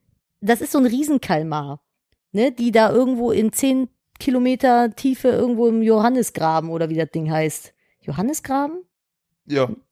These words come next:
Speaker 1: Heißt es Johannisgraben?
Speaker 2: Ich, Marianengraben.
Speaker 1: Marianengraben.
Speaker 2: Der
Speaker 1: Wer
Speaker 2: Johannes-
Speaker 1: ist denn der Johannes?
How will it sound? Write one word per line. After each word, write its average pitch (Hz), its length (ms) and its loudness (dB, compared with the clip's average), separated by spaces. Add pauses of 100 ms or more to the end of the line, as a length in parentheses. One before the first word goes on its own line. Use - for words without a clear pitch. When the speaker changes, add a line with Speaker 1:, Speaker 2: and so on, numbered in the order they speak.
Speaker 1:
Heißt 247 200 2
es 302 100 0
Johannisgraben? 302 640 0 (840)
Speaker 2:
Ich, 123 300 -14
Marianengraben. 123 540 -2
Speaker 1:
Marianengraben. 240 720 -2 (240)
Speaker 2:
Der - 200 -6
Speaker 1:
Wer 180 100 4
Speaker 2:
Johannes- 302 400 2
Speaker 1:
ist 302 80 -2
denn 247 180 4
der 277 160 4
Johannes? 233 580 2